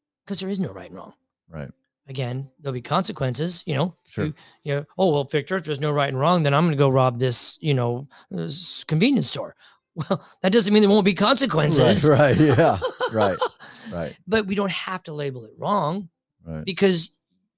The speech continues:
Speaker 1: you'll rob the, the convenience store,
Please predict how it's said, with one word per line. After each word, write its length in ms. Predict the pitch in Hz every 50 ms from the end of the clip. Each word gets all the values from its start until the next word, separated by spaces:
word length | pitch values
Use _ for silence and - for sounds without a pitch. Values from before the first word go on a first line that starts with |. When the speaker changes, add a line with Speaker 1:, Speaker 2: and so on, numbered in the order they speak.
| _ _ _
Speaker 1:
you'll 340 | 175 165 180 190 190 196
rob 360 | 190 180 165 175 185 190 180 180
the, 340 | 226 226 233 240 - 226 202
the 200 | 190 220 226 226
convenience 460 | - 226 214 233 220 190 170 160 -
store, 440 | - - 151 147 143 151 175 185